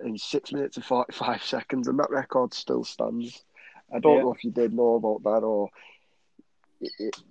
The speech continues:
Speaker 1: what, what does it feel like to hold that record?
Speaker 2: Uh, yeah, it's, um, I suppose now I've retired, Josh, I can look back on those sorts of things and, uh, you know, the, the milestones in my career, and that's, that's definitely one.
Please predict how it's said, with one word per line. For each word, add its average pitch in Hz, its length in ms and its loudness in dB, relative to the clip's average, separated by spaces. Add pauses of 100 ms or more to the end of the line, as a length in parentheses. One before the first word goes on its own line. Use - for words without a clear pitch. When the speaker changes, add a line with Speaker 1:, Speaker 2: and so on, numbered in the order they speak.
(140)
Speaker 1:
what, 180 220 4
what 180 200 4
does 175 120 0
it - 120 0
feel 156 240 6
like 139 500 2
to 127 280 0
hold 127 240 2
that - 140 4
record? 151 460 -2 (880)
Speaker 2:
Uh, 226 480 6 (540)
yeah, 254 220 0
it's, - 300 -2
um, 131 440 4 (880)
I 151 60 -2
suppose 147 260 4
now 139 160 6
I've 117 80 2
retired, 131 440 2
Josh, 113 280 -6
I 117 80 -4
can 127 180 -6
look 123 180 -8
back 123 220 -4
on 123 140 0
those 117 200 -4
sorts - 300 -8
of 120 60 -8
things 113 340 -4
and, 104 140 -8 (160)
uh, 113 260 -8 (400)
you 113 80 -6
know, 110 80 -4
the, 113 220 0 (840)
the 131 60 -2
milestones 123 680 6
in 127 60 8
my 120 120 6
career, 117 320 4
and 120 80 2
that's, - 340 -4
that's 127 220 0
definitely - 360 0
one. 117 300 0